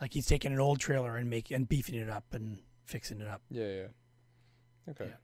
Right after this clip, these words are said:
Speaker 2: Cool. I need to, uh, if I'd, if I'd known that we were gonna get into boats and stuff,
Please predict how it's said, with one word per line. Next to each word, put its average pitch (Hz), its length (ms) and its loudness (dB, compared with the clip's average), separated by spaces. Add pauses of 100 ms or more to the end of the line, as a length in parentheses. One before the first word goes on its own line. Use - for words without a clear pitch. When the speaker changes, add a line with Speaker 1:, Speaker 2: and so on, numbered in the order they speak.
(1900)
Speaker 2:
Cool. 113 320 -8 (880)
I 120 60 -8
need 113 100 -8 (120)
to, 107 200 -8
uh, 104 120 -8 (1600)
if 131 140 4
I'd, 143 200 10 (140)
if 135 120 -2
I'd 127 160 6
known 135 460 2 (100)
that 117 240 0
we 117 120 -2
were 110 100 -2
gonna 113 180 0
get 110 180 -4
into 107 180 -4
boats 107 340 -2
and 127 80 -10
stuff, 139 240 -2